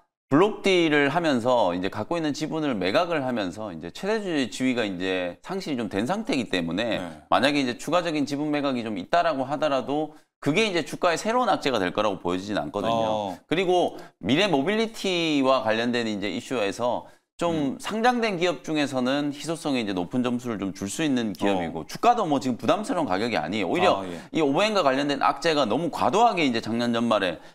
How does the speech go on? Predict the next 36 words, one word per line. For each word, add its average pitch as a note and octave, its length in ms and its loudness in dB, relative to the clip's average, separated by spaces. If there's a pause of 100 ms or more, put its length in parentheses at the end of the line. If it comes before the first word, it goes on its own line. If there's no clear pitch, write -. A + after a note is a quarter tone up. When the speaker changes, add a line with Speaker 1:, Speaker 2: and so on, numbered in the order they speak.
Speaker 1:
반영이 A#2 340 4
된 G#2+ 160 -2
측면이 A#2+ 500 0
아직도 D3 400 2
저는 A#2+ 260 0
있다라고 F2+ 440 -2
보거든요. F2+ 520 -6
Speaker 2:
음. F2 40 -8
Speaker 1:
그래서 G2 220 -8
그런 F#3 180 -2
측면에서 F3+ 460 -6
보면 G#2 440 -2 (300)
뭐 B2 340 2
이틀 F3 280 0
동안에 D#3+ 320 2
또 A#2+ 100 -2
조정을 C3 300 -2
좀 A#2 100 -4
잘 G2 220 -4
받은 F#2+ 500 -2
눌림목 C3 380 -2
구간이기도 F#2+ 520 -2
하고, F#2 520 -4 (300)
충분히 F#3+ 380 -2
이제 G#2+ 220 0
우리 F2+ 180 -6
개인 G2+ 160 -6
투자자분들이 F#2 840 -4
좀 F2+ 120 -8
접근을 G#2+ 360 -6
좀 F#2 120 -4
해봐야 G#2 360 0
되고, E2+ 260 -4
Speaker 2:
음. - 340 -20
Speaker 1:
씨이에스가 G#3 580 2
가전박람회지만 E3+ 1200 2